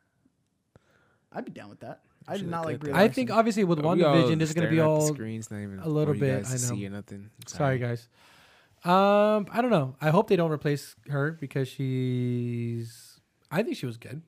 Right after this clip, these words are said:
Speaker 3: She was solid. I know people were saying that she was kind of hard to work with or some bullshit. I don't know. I, I wasn't there.
Speaker 1: Yeah,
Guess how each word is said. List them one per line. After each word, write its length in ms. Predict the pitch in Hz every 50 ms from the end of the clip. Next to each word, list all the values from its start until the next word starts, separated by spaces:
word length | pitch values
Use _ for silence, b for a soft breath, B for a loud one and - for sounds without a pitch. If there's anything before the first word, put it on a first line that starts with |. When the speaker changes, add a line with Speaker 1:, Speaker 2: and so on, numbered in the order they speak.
| _
Speaker 3:
She 100 | - -
was 100 | 165 135
solid. 300 | - - 110 117 131 156 -
I 80 | 135 143
know 420 | 151 165 165 165 165 160 156 156 _ -
people 220 | 180 165 151 151
were 120 | 143 143 139
saying 220 | - 156 147 143
that 80 | 139 131
she 100 | - 143
was 100 | 131 -
kind 180 | - 135 131
of 120 | 131 127 117
hard 180 | 123 123 117
to 60 | 117
work 260 | 104 110 123 135 - -
with 160 | 147 139 -
or 40 | 131
some 260 | - - 135 135 127 131
bullshit. 540 | 123 120 127 131 131 127 - - 139 135
I 80 | 127 123
don't 100 | 123 123
know. 160 | 123 120 123 123
I, 40 | 120 117 - -
I 40 | 135
wasn't 200 | 127 110 110 110
there. 180 | 123 120 123 123
Speaker 1:
Yeah, 280 | - 175 180 170 147